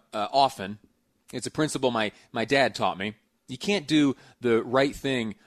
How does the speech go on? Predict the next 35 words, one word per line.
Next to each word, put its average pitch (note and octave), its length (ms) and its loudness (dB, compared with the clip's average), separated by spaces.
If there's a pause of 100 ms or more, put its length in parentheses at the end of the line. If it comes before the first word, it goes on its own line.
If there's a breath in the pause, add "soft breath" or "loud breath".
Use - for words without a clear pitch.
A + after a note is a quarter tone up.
(100)
the G#2+ 300 2 (200)
wrong G#2 520 0
way. F2+ 460 -2 (800 soft breath)
If C#3 260 0 (220 soft breath)
highlighting C#3+ 440 2
the G#2+ 240 2
president's B2 600 -2
shortcomings A2 840 -2
is, A2 460 0 (240 soft breath)
uh, G2+ 120 -6
what G#2+ 200 -4
you, B2 240 -10
something B2 380 -4
you B2 160 0
feel A#2+ 440 0
is G2+ 420 -2
right, G#2 480 0 (240)
uh, G#2+ 240 -2
you D3 260 -2
must D3+ 340 0
do F3 180 0
that A#2 300 2
the A#2 120 -2
right A2+ 240 0
way. G2+ 260 0
You F2+ 140 -8
need B2+ 220 -6
to A#2 40 -6
be A2+ 160 -2
effective A#2+ 420 0
about F2 300 -4
it. C#2+ 80 -18 (1400)
You A#2 140 -4
need G#2+ 140 -4
to, A2+ 420 4